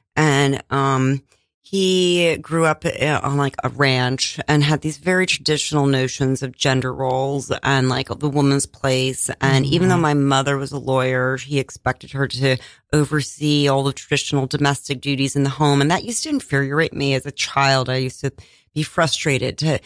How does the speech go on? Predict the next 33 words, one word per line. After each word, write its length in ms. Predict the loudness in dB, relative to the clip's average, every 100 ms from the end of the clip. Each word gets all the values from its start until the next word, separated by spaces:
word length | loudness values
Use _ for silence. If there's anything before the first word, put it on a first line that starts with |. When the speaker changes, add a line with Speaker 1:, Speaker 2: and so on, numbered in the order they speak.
| -12 _
Speaker 1:
see 160 | 0
my 100 | 4
mother, 480 | 4 4 2 2 0
with, 260 | -2 -4 -4
who's 280 | -8 -8 -4
a 60 |
lawyer, 400 | 0 2 4 2
working 340 | 0 -2 -4 -4
so 200 | -2 -2
hard 540 | -2 2 4 4 2
side 220 | 0 0
by 160 | 0 -2
side, 480 | 0 0 2 2 2
running 300 | 4 4 2
business 400 | -2 -2 -2 -4
with 100 | -4
my 160 | -2
dad, 380 | 0 2 2 2
but 120 | -2 -4
yet 200 | -2 -2
she'd 280 | 0 0
have 160 | 0 -4
to 100 | -4
go 160 | -4 -2
home 320 | 2 2 2
and 120 | 2
wash 300 | 0 0 -2
the 60 | -6
dishes 600 | -2 0 -2 -4 -8 -8
or 120 | -8
clean 320 | 0 2 4
up. 120 | 2
Speaker 2:
Did 80 | 0